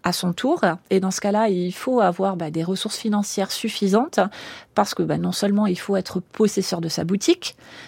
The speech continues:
mais également il va falloir payer des droits d'entrée dans la profession, éventuellement à partir du quinzième siècle,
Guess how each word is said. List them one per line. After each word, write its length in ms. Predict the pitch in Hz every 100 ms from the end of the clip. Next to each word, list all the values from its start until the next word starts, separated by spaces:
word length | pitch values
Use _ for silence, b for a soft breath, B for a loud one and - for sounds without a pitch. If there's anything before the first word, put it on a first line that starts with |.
| B
mais 260 | 196 214 254
également 540 | 220 226 220 233 233
il 180 | 214 185
va 100 | 180
falloir 360 | 180 185 190 185
payer 260 | 208 202
des 100 | 190
droits 260 | 185 185 196
d'entrée 460 | 190 196 202 - 220
dans 140 | 190
la 120 | 170
profession, 640 | - 180 - 165 - 269
éventuellement 560 | 311 202 185 - 185 196
à 60 | 180
partir 260 | 156 -
du 100 | 180
quinzième 400 | - 202 196 196
siècle, 380 | 196 220 214 -